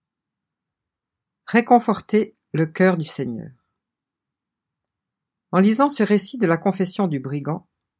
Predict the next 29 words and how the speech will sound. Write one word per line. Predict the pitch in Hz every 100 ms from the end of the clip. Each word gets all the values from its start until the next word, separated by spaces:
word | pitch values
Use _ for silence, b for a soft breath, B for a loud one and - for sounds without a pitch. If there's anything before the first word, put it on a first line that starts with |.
| _ _ _ _ _ _ -
je |
suis | 165 - 240
à |
chaque | 175 - 208
fois | - 190
plus | - 220 -
rempli | 170 156 -
d'émotion. | 160 135 127 - - _ _ _ _ _ _ _ _ _ _ _ _ _ _ _ _ _ _ _ _
Cet | - 196
homme | 254 247
a | 175
été | 170 180
plus | - 262
loin | 233 208
dans | 151
la | 143
foi | 139 - 262
dans | 196
le | 160
Messie | 160 160 160 - 226 _ _ _ _ -
que | 165
n'importe | 180 269 285 269 254 208
qui | -
d'autre | 185 214 214
en | 160
Israël | 190 190 180 170 180
à | 156
ce | -
moment-là. | 151 139 127 65